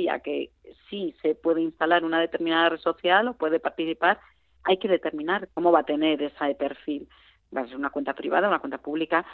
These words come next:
Evidentemente, para mí, ¿qué os voy a decir? Yo, privada, tiene que ser privada y no vale que sea privada y que tenga mil quinientos amigos, ¿no? Porque eso ya no es privado.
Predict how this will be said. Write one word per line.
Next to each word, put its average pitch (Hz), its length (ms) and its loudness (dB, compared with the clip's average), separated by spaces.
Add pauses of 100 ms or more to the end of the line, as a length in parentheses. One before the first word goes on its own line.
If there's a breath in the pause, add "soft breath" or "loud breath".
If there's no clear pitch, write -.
(140 loud breath)
Evidentemente, 143 680 -2
para 135 220 0
mí, 147 140 -2
¿qué 165 120 2
os 156 80 4
voy 151 80 4
a 151 60 6
decir? 151 300 2
Yo, 156 200 0
privada, 160 540 4
tiene 170 240 -2
que 170 80 -2
ser 165 140 -2
privada 180 440 4 (220 loud breath)
y 180 120 0
no 180 100 6
vale 180 180 4
que - 100 -8
sea 156 140 0
privada 156 340 2
y 156 40 0
que 156 80 -2
tenga 151 180 -4
mil 151 160 -4
quinientos 151 400 -6
amigos, 143 500 -4
¿no? 190 220 2 (460 soft breath)
Porque - 220 0
eso 156 140 -4
ya 151 140 2
no 156 140 0
es 139 80 -4
privado. 143 500 -6